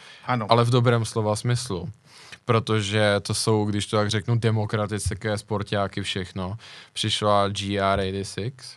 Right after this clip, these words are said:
Speaker 2: která je
Speaker 1: Mhm.
Speaker 2: velmi oblíbená, a hlavně přišel G R Yaris, ze kterého jsou do dneška všichni úplně na větvi. A já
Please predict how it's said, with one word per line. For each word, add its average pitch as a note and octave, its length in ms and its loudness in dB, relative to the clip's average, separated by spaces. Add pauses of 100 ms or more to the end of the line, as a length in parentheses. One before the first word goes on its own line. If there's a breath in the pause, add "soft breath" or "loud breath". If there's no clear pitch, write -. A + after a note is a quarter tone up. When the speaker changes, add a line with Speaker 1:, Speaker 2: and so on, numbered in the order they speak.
Speaker 2:
která F#2 320 -4
je F#2 80 0
Speaker 1:
Mhm. E3+ 60 2
Speaker 2:
velmi F#2+ 220 -6
oblíbená, G2 420 -6
a G#2+ 200 -4
hlavně G2+ 280 -4
přišel G2 320 -8
G G2+ 200 -4
R G2 200 2
Yaris, F#2 480 -4 (320 loud breath)
ze G#2 120 -2
kterého F#2+ 380 0
jsou G#2 180 -4
do G2 140 -4
dneška F#2 360 -4
všichni F#2 300 -6
úplně G2 340 -4
na F#2+ 120 -2
větvi. F#2 560 -2 (580 loud breath)
A G#2 320 6 (160)
já A2+ 240 2